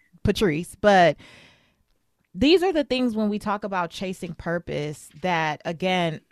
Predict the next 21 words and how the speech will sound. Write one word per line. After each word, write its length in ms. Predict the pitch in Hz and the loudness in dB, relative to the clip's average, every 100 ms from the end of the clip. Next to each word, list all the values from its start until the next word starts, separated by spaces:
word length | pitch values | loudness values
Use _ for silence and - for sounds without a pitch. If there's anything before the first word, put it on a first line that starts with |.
| - | -4
I 140 | 190 208 | -2 0
don't 260 | 220 214 | -2 -4
think 200 | - 196 | -6 -6
we 140 | 208 196 | -4 -2
always 340 | 180 190 170 | 0 -2 -4
make 200 | 180 180 | -6 -6
the 80 | 180 | -8
connection 540 | - 170 165 - 175 | -6 -6 -6 -8 -8
about 320 | 160 156 151 - | -8 -6 -6 -8
how 340 | - 180 175 | -4 -2 -2
that 280 | 165 160 - | -4 -6 -6
isn't 300 | 160 165 156 | -10 -12 -12
possible 800 | - 156 - 160 139 139 147 - _ _ _ _ _ | -8 -10 -10 -16 -14 -16 -16 -20 _ _ _ _ _
when 300 | 175 208 185 | -6 -6 -6
you 240 | 175 190 - | -8 -8 -8
are 140 | 170 | -8
not 280 | 170 156 139 | -6 -8 -6
well 260 | 151 165 165 | -4 -4 -2
in 100 | 160 | -6
your 180 | 147 | -8
body. 640 | 139 135 139 - - - | -10 -8 -8 -10 -16 -16